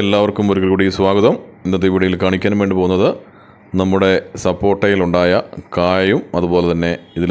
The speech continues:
നിന്നും കാ പറിച്ചെടുത്ത് നമ്മൾ പഴുപ്പിക്കുന്നുണ്ട്. എങ്ങനെയാണ് എളുപ്പത്തിൽ കാ പ-, പഴുപ്പിച്ചെടുക്കുന്നത് എന്നുള്ളത് കാണിക്കുന്നുണ്ട്. അപ്പോൾ അതിൻ്റെ ഒരു വീഡിയോ ആണ്. നമുക്ക് നേരെ വീഡിയോയിലേക്ക് പോകാം. അപ്പോൾ ഈ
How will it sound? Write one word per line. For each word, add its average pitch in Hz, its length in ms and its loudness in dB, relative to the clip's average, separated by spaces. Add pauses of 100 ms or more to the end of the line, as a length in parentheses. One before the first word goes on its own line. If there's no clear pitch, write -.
നിന്നും 90 260 -2
കാ 87 80 2 (120)
പറിച്ചെടുത്ത് 85 480 0 (760)
നമ്മൾ 90 140 2 (420)
പഴുപ്പിക്കുന്നുണ്ട്. 90 640 0 (260)
എങ്ങനെയാണ് 98 320 0 (100)
എളുപ്പത്തിൽ 104 480 0
കാ 98 100 4 (100)
പ-, 98 120 2 (400)
പഴുപ്പിച്ചെടുക്കുന്നത് 92 600 0
എന്നുള്ളത് 87 360 2
കാണിക്കുന്നുണ്ട്. 85 480 0 (640)
അപ്പോൾ 95 180 0
അതിൻ്റെ 113 260 2
ഒരു 92 120 2
വീഡിയോ 90 300 2
ആണ്. 85 100 -2
നമുക്ക് 85 240 -2
നേരെ 85 180 0
വീഡിയോയിലേക്ക് 82 400 -2
പോകാം. 87 240 2 (1800)
അപ്പോൾ 104 220 0
ഈ - 20 2